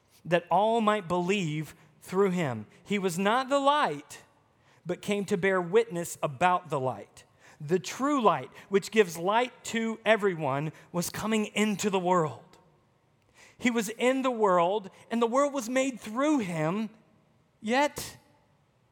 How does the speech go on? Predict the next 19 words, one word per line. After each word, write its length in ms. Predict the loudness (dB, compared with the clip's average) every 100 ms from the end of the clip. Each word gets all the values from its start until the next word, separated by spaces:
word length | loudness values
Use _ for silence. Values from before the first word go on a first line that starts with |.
| _
the 60 | -10
world 280 | -4 -4 -4
did 140 | -6
not 220 | -4 -4
know 200 | -2 -2 -4
him. 360 | -8 -12 -16 _ _ _ _ _ _ _ _ _ -14 0
He 120 | 0
came 320 | 2 2 2
to 160 | -2 -6
his 160 | -6 4
own, 540 | 6 6 4 0 -6 -18 -20 -10
and 120 | -2 0
his 140 | 0
own 400 | 4 4 4 -2
people 880 | -6 -2 0 0 0 -4 -4 -8 -14 _ _ _ _ _ _ _ _ _ _
did 140 | -2
not 240 | 0 0 -2
receive 460 | -6 -6 -6 -6 -6
him. 340 | -8 -8 -14